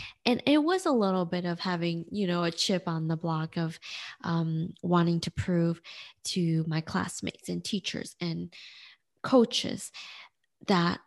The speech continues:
I was capable, that I did belong, that I had something valuable to offer.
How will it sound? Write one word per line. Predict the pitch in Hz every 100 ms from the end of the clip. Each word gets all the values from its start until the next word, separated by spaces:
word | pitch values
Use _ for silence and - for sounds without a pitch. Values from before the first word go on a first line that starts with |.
| -
I | 202
was | 202 226 -
capable, | - 156 - - - -
that | 190
I | - 196
did | - 190 175
belong, | 180 175 - -
that | 185
I | 180
had | 185 196 196 185 185 262 _
something | - - 175 175 170 165
valuable | 165 151 165 175 - 156
to | -
offer. | 147 156 - 156